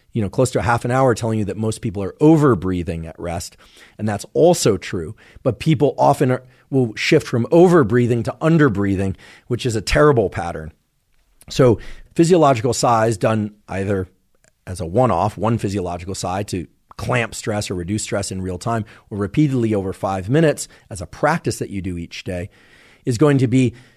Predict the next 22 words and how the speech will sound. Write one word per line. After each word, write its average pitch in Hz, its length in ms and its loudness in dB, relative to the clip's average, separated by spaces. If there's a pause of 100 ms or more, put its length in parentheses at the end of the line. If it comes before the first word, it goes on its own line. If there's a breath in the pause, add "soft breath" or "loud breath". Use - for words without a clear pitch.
(140 soft breath)
not 160 300 2
just - 180 0
the 156 60 2
most 131 220 2
effective 131 540 0
way 101 180 -2
to 95 160 -2
approach 95 440 -4
reducing 92 440 -6
stress - 420 -6
around 87 260 -6
the 87 80 -8
clock 90 340 -8 (580 soft breath)
and 107 160 -2
in 95 120 -4
real 90 220 -4
time, 87 400 -10 (240 soft breath)
but 127 240 0
also 156 480 4 (160 loud breath)
the 143 80 2
one 143 180 4
that's 131 240 0